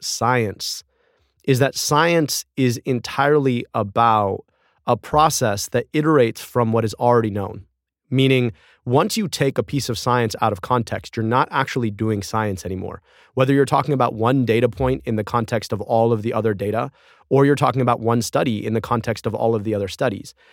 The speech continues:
And so because debates are really about a series of decontextualized moments that can be used to grab an audience,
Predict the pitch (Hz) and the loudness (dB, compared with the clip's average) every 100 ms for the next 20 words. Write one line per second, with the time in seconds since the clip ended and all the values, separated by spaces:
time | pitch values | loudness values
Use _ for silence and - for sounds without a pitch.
0 | _ - - 143 156 139 151 - 175 226 | _ -12 -2 2 2 2 -6 -2 0 0
1 | 185 - _ 127 117 127 113 135 123 - | -2 -10 _ -12 -4 -2 2 2 2 -2
2 | - - - 127 113 107 147 165 156 139 | -12 -8 0 2 2 -2 -2 0 0 -2
3 | 110 113 113 107 - 123 113 - 131 139 | 0 2 4 2 -2 -4 -2 -2 -2 0
4 | 139 123 104 - 117 113 110 98 _ _ | 2 0 -2 -2 0 2 0 -4 _ _
5 | - 120 151 143 123 135 - 127 117 104 | -6 -4 -2 -2 -2 -4 -2 0 2 0
6 | 107 104 123 120 95 - - - _ _ | -2 2 2 2 -2 -10 -14 -16 _ _
7 | - 120 123 - 135 117 113 131 160 147 | -10 -4 -2 -2 -2 -2 -2 2 2 2
8 | 117 - - 117 110 123 127 117 - 123 | -2 -8 -6 -4 2 2 2 0 0 2
9 | 127 98 90 - - | 2 0 -8 -12 -14